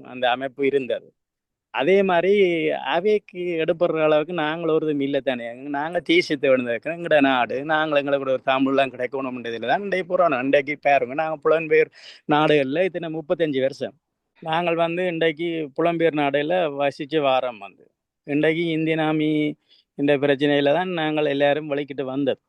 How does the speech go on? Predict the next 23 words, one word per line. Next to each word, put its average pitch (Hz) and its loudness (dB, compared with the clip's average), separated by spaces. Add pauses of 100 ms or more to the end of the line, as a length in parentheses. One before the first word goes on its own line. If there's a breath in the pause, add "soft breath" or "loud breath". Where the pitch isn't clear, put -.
(320)
இந்தியன் 214 6
பீஸ் 196 2
கீப்பிங் 185 2
ஃபோர்ஸஸ் 165 2
என்று 156 2
வந்து 147 0 (240)
இந்தியால 165 -2
இருந்து 147 -8
வந்த 143 -6 (100)
ஆர்மி 135 -4 (180)
வந்து, 113 -12 (800 soft breath)
அஹ், 135 2
பல 151 4 (640)
வேலைகளை 156 6
அங்க 151 2
செய்தான். 139 -2 (100)
சரி, 135 0 (100)
கொடூரமான 131 -2
வேலைகளை 123 -4
செய்தான். 117 -14
அதுல, 180 0 (640 soft breath)
அஹ், 147 4
ஒரு 147 4